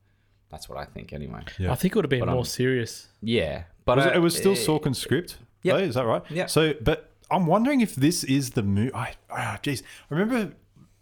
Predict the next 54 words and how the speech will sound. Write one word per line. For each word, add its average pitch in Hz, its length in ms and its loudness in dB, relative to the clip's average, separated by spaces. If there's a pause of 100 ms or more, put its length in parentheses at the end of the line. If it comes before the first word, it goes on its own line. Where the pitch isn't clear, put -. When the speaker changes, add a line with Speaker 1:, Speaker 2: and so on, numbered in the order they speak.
Speaker 2:
an 131 120 -2
interview 143 400 0
with 107 120 2
him 107 120 2
where 101 100 2
they 98 80 4
were, 95 140 2 (1200)
he 127 160 -2
must 147 220 -2
have 180 100 -2
had 147 140 0
it 120 100 0
as 101 120 -2
a 98 40 0
play, 127 520 -2
or 107 280 -2
maybe 123 280 0
it 117 60 -2
wasn't 110 260 0
this 104 160 -4
one 101 120 0
or 98 60 -2
something, 92 280 -2
but 90 80 -6
there 101 80 2
was 104 180 -2 (320)
a 139 60 -4
courtroom 165 440 2
drama 117 320 2
he 104 60 0
was 104 100 -2
trying 113 180 0
to 107 100 -4
figure 107 280 0
out 92 80 0
how 92 80 -2
to 92 80 -2
turn 95 180 -2
into 92 180 -4
a 87 40 -2
movie 95 300 -2
script, - 320 -8
and 85 100 -8
someone 98 300 -2
was 87 120 -4
like, 85 220 -4
"Oh, 92 200 -2 (360)
couldn't 110 200 -2
you 107 80 2
just 98 220 -2
do 98 220 0
it 95 160 -6 (640)
as, 92 200 -6
like, 90 340 -6